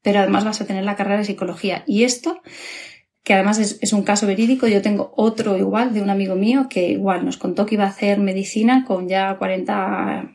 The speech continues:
cuarenta años o cuarenta y dos, y decían, "Pues vas a hacer medicina ahora con tu edad". Bueno, pues con cuarenta y siete ya era médico, es médico, está ejerciendo. Y bueno, cuando uno piensa, "Es ahora, no es ahora", el momento es ahora,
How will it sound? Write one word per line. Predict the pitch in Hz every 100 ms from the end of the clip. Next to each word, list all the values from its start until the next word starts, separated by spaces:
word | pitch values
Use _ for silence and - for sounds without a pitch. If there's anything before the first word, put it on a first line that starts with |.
| -
cuarenta | 196 196 196
años | 220 233 208
o |
cuarenta | 202 196 190
y | 190
dos, | 233 262
y |
decían, | 202 - -
"Pues | - -
vas | - -
a |
hacer | 240 -
medicina | 240 214 196 - 262 254 220
ahora | 254 240
con | 226 202
tu |
edad". | 208 240 294 - - - - -
Bueno, | - 262
pues | 208
con | - 185
cuarenta | 190 185 185
y | 185
siete | 226 208 220
ya | 214
era | 208 202
médico, | 247 262 262
es | 220
médico, | 214 233 262 285 277
está | 208 -
ejerciendo. | 190 - 180 247 262 285 330 - _ _ _ _
Y | - 202
bueno, | 269 220 202
cuando | 190 202
uno | 240
piensa, | 240 240 247 226 254 240 - - - - -
"Es | 240 233
ahora, | 240 247 247
no | 233
es | 233 -
ahora", | 240 254 262 - _ _ _ _ _
el | -
momento | 208 202 226 254 233
es | 233 247 -
ahora, | 190 175 170